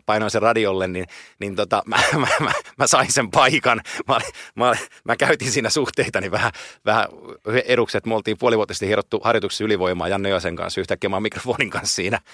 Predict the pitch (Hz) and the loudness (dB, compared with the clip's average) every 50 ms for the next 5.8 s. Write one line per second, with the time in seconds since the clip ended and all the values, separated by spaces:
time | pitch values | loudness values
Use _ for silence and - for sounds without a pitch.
0 | - - - - - - _ - 101 104 101 101 87 92 87 82 - - 98 95 | -20 -20 -20 -20 -20 -20 _ -2 -2 0 0 0 0 0 -2 0 0 0 0 -2
1 | 95 - - 131 127 165 180 180 151 143 123 147 139 127 - 127 120 117 - 120 | -2 0 0 2 2 4 2 2 0 0 2 2 2 4 4 2 2 2 4 2
2 | 117 117 131 - - 135 123 120 - _ _ _ _ _ _ _ _ _ _ _ | 2 2 0 0 0 0 0 0 -6 _ _ _ _ _ _ _ _ _ _ _
3 | _ 139 185 185 143 143 110 110 123 147 170 165 147 - - 151 131 - _ _ | _ 2 2 4 6 6 4 4 4 4 4 2 2 2 2 2 2 0 _ _
4 | _ _ _ _ _ _ _ _ _ _ - - - - _ _ _ _ _ _ | _ _ _ _ _ _ _ _ _ _ -20 -20 -20 -20 _ _ _ _ _ _
5 | _ _ - 156 143 127 120 - 143 160 156 127 98 95 90 | _ _ 2 2 4 4 2 2 2 2 2 4 2 2 0